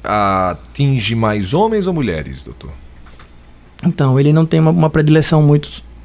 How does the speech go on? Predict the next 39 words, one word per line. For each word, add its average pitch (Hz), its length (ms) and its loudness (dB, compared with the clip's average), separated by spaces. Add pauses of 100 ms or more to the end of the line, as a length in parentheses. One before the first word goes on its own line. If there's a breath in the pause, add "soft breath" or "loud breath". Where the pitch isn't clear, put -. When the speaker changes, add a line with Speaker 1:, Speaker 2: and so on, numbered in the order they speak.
(140)
Speaker 2:
pra 151 220 2
isso, 127 260 0
né? 165 240 0
É 160 60 -2
um, 147 180 -2 (680 loud breath)
o 131 100 0
que - 100 -2
a - 20 4
gente 170 200 4
sabe 170 280 4
hoje 170 220 6
é 175 40 4
que 175 120 0
eles 170 220 6
atingem 175 260 4
cerca 156 260 2
de 151 80 4
trinta 196 300 2
e 202 40 6
seis 196 200 4
milhões 175 260 6
de 165 60 4
pessoas 160 340 4
no 175 140 6
mundo, 180 420 8 (560 loud breath)
sendo 185 240 2
aqui 175 180 0
no 214 100 6
Brasil 190 420 6
cerca 180 320 2
de 185 100 6
um 208 120 6
milhão 190 440 6
e 190 40 4
duzentas 185 420 4
mil 180 160 6
pessoas. 165 540 2
E, 165 40 6
mu-, 196 300 6